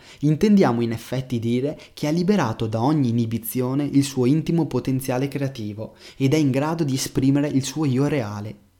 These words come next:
Personalità debole e personalità inibita sono sinonimi. L'individuo con una personalità debole non esprime il suo io creativo,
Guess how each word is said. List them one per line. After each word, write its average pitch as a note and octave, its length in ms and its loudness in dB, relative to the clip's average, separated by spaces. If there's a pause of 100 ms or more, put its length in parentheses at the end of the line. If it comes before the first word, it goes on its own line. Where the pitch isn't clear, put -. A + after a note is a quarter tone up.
(400)
Personalità B2+ 760 0
debole A#2+ 500 2 (140)
e B2 120 -4
personalità C3 760 -2
inibita A#2 680 0
sono B2+ 280 -2
sinonimi. G#2+ 720 -4 (400)
L'individuo C3+ 640 6
con C#3 120 0
una C3+ 200 2
personalità A2+ 680 -4
debole A2+ 480 -4 (180)
non C3+ 160 2
esprime E3+ 440 0
il F3 80 2
suo E3 200 -2
io B2 140 2
creativo, A2 680 -4